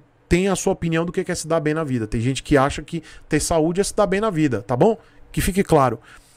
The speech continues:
Mas se o cara ganha bem, tem uma moto legal, mora bem, o outro, o, o, o vizinho, ou o parente, ou o amigo, qualquer pessoa da relação ele não, ele não vibra. Ele não pensa assim, "Pô, o cara trabalhou, velho, venceu, velho."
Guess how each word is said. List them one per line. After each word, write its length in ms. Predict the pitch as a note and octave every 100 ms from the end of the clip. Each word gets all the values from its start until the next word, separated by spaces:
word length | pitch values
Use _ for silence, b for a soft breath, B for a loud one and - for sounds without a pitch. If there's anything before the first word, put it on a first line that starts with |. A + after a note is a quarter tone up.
| B
Mas 140 | - A#3
se 80 | C#4+
o 20 |
cara 380 | C#4+ A3+ G3+ E3+ - -
ganha 260 | - D3 G3+
bem, 400 | C3+ D#3 F3+ E3
tem 160 | C3+ F3+
uma 140 | F3
moto 260 | D#3 D#3+ D#3+
legal, 440 | C#3 C3 D#3 D3
mora 280 | B2+ D3+ D3+
bem, 240 | B2 D#3 D#3 B B -
o 260 | C4 A#3+
outro, 320 | G3 A3 D#3 -
o, 260 | D#3+ D#3 -
o, 320 | D3+ - C3+
o 20 |
vizinho, 640 | C#3+ E3+ G#2 C3+ G#3 F3 A#2
ou 220 | - F3 F3+
o 40 |
parente, 600 | D#3 C3+ C3+ E3 D#3+ -
ou 140 | D#3 E3+
o 60 |
amigo, 400 | C3 D#3 F3+ D3+
qualquer 280 | D3+ - B3+
pessoa 580 | B3 D#4+ - F3+ A3 E3+
da 120 | C3
relação 640 | B2 D3+ A#2+ - D#3+ E3+ B2+ B B B B B B _
ele 180 | G#3 B3
não, 300 | B3+ C#4+ - -
ele 120 | -
não 140 | C#4+ B3
vibra. 580 | D3 F3 G3 A#2+ G#2 - - - - -
Ele 180 | - F#3+
não 300 | A#3 A3+ G3+
pensa 240 | - G#3 F3
assim, 200 | - D#3+
"Pô, 200 | - E3
o 60 |
cara 260 | - E3 F3
trabalhou, 540 | - D#3+ D#3 G#2+ B2
velho, 260 | A#2+ A2+ A#2
venceu, 640 | A#2+ D3+ C3+ - - A2
velho." 240 | A#2+ A#2